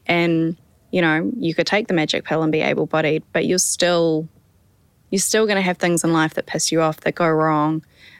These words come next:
um, things that happen. So I just think it's all about your perception and your perspective. And I think that even though my disability is something that might be looked down on by,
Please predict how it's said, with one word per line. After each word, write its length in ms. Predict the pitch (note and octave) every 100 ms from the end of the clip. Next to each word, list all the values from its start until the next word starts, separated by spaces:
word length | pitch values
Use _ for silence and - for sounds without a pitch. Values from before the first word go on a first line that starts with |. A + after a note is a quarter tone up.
| _ -
um, 500 | D#3+ D#3+ D#3 D#3+ D#3+ _ _ _ _
things 200 | E3+ D#3+
that 100 | -
happen. 460 | E3 D#3+ - - -
So 380 | - E3+ E3 E3+ - - - _ _
I 40 | A3
just 140 | A#3+
think 120 | F3
it's 120 | D#3+
all 120 | D#3 D#3+
about 220 | - -
your 100 | -
perception 500 | - F3 - - E3+
and 120 | D#3+
your 80 | D3+
perspective. 680 | - - E3 - D#3+ D#3 -
And 340 | E3+ E3 D#3 -
I 120 | E3
think 300 | D#3 - -
that 280 | E3 D3+ - - - - _ _ _ _ -
even 240 | F3 D#3+
though 100 | D#3+
my 140 | D#3 D#3
disability 640 | E3 - E3 D#3 D#3 D#3
is 120 | D#3
something 320 | - D3+ D#3
that 120 | D#3 D#3
might 180 | D3
be 120 | D#3 D#3
looked 180 | -
down 220 | D3+ D3+ D3+
on 240 | D3 D3+
by, 520 | D3 D3+ D3 D#3 D#3+